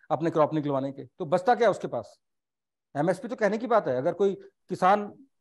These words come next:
एपीएमसी के अंदर जो है अपना मंडीज के अंदर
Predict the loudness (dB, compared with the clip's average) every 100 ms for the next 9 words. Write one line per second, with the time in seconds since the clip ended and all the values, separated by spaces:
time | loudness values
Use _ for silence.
0 | _ -6 -2 2 2 2 2 4 6 4
1 | 2 -16 _ _ _ _ _ _ 0 2
2 | 4 2 0 -2 -2 -2 -2 -4 -2 -4
3 | -4